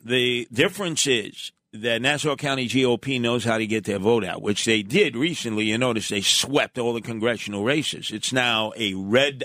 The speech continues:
island, uh, and, uh, I predicted Mazi will win. I know there are some Republicans out there, they're not happy with Mazi 'cause she remains a Democrat, but she has the Republican nod. She's a Republican in almost every way.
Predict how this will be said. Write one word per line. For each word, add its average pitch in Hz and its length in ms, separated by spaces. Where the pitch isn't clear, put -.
island, 110 680
uh, 113 520
and, 120 520
uh, 117 140
I 151 440
predicted 151 500
Mazi 123 400
will 110 200
win. 175 360
I 123 120
know 131 120
there 127 160
are 117 80
some 139 240
Republicans 131 640
out 131 220
there, 127 220
they're 113 100
not 113 220
happy 151 340
with 139 160
Mazi 127 460
'cause 117 180
she 117 80
remains 120 460
a 113 40
Democrat, 135 680
but 131 140
she 131 200
has 135 240
the 135 100
Republican 131 680
nod. 120 460
She's 175 240
a - 20
Republican 202 560
in 143 140
almost 135 320
every 117 200
way. 110 360